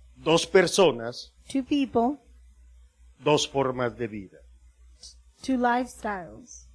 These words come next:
Speaker 1: Y quiero que tomar estas dos personas
Speaker 2: And I wanna take this two people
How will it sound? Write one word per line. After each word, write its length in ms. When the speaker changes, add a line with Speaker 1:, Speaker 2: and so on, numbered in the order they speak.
Speaker 1:
Y 100
quiero 360
que 400
tomar 580
estas 440
dos 240
personas 920
Speaker 2:
And 120
I 60
wanna 220
take 300
this 220
two 200
people 600